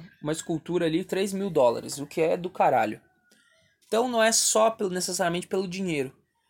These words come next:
Mas isso aqui que eu tô fazendo, eu f-, eu tô fazendo de graça, basicamente. Eu tô, essa escultura que eu tô fazendo é um hobby que eu faço de graça, então é uma coisa que eu gosto. Mas se eu pudesse fazer uma coisa que eu gosto e ainda ganhar uma grana boa pra poder me sustentar tranquilamente com isso,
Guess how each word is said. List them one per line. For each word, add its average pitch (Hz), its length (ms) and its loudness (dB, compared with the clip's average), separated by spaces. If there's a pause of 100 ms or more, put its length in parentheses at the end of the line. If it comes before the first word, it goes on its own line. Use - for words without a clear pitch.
(180)
Mas 139 280 0
isso 214 180 0
aqui 226 180 -4
que 214 60 -4
eu 202 60 0
tô 185 100 -4
fazendo, 165 300 -4
eu 190 100 -2
f-, - 200 -12
eu 165 100 -4
tô 202 100 -2
fazendo 214 240 -2
de 233 60 -6
graça, 175 420 0
basicamente. 127 480 -6
Eu 147 80 -6
tô, - 80 -8
essa - 100 -6
escultura 185 320 -10
que - 40 -20
eu - 40 -20
tô 165 80 -4
fazendo 160 360 -4 (340)
é 151 80 2
um 175 80 0
hobby 165 260 0
que 190 80 -4
eu 180 60 0
faço 180 180 -2
de 196 80 -10
graça, 185 340 0
então 156 120 -4
é - 20 -2
uma 147 60 -6
coisa 160 140 -4
que - 100 -8
eu 180 60 -4
gosto. 151 400 0 (280)
Mas 151 120 -2
se 196 60 0
eu 185 40 -2
pudesse 185 300 -2
fazer 170 120 -6
uma 165 80 0
coisa 156 200 -2
que - 80 -4
eu 151 60 -2
gosto 127 280 0
e 139 40 -6
ainda 143 100 -6
ganhar 143 200 -2
uma 170 160 0
grana 143 320 -2
boa 120 320 -2
pra 123 120 -4
poder 127 200 -6
me 131 80 -8
sustentar 135 520 -6
tranquilamente 143 760 -4 (320)
com 127 140 -6
isso, - 300 -6